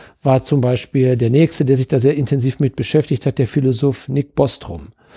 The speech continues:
Gut, jetzt wissen wir also, der eine war also Mathematiker, der andere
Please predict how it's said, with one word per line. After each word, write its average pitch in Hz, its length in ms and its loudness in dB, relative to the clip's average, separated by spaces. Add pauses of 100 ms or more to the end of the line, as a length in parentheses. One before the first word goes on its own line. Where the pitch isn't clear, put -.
(300)
Gut, 139 220 4 (200)
jetzt 143 220 4
wissen 233 260 4
wir 196 160 4
also, 151 580 2 (220)
der - 160 -4
eine 165 320 4
war 139 140 2
also 123 200 -4
Mathematiker, 143 840 0 (200)
der - 160 -4
andere 139 540 2